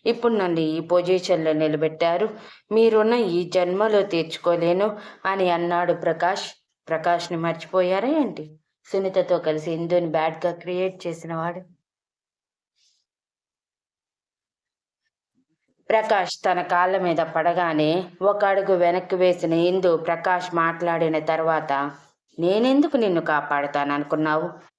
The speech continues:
నెవర్. నా జీవితాన్ని చిన్నాభిన్నం చేసిన, చేయటానికి ట్రై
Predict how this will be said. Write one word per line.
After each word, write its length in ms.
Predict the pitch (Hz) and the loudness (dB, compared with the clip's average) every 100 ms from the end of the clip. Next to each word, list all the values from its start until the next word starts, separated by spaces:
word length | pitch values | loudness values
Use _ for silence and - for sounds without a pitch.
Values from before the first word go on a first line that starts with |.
| - | -6
నెవర్. 420 | 180 196 180 147 - _ _ _ - | -2 0 0 -2 -6 _ _ _ -6
నా 200 | 190 220 | 0 2
జీవితాన్ని 600 | 233 226 247 240 226 202 | 2 2 2 2 2 0
చిన్నాభిన్నం 880 | 196 196 202 208 208 202 180 175 170 175 | -2 -4 -2 0 0 -2 0 0 0 0
చేసిన, 540 | 175 170 180 175 190 - - | 0 0 0 0 -2 -6 0
చేయటానికి 500 | 202 208 208 180 175 | 2 2 2 0 -2
ట్రై 320 | 170 175 175 | 0 2 2